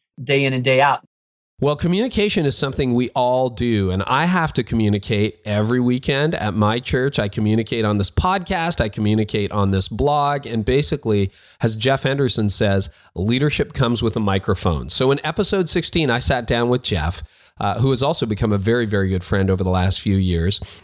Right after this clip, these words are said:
Speaker 2: and I asked him, you know, "How can anybody become a better communicator?" And Jeff, who is also, uh, the guy behind Preaching Rocket,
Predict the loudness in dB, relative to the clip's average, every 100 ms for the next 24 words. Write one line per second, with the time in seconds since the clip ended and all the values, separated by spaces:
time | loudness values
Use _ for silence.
0 | _ -2 0 0 -2 -2 -2 0 2 2
1 | 0 0 0 0 -4 -2 0 0 0 0
2 | 0 -2 -4 _ _ _ -6 -2 0 0
3 | 0 0 0 0 0 2 0 0 0 0
4 | 0 0 -2 0 0 0 -4 -4 0 0
5 | 0 0 0 0 0 2 2 0 0 0
6 | 0 0 0 0 -2 -2 0 0 0 0
7 | 0 0 -2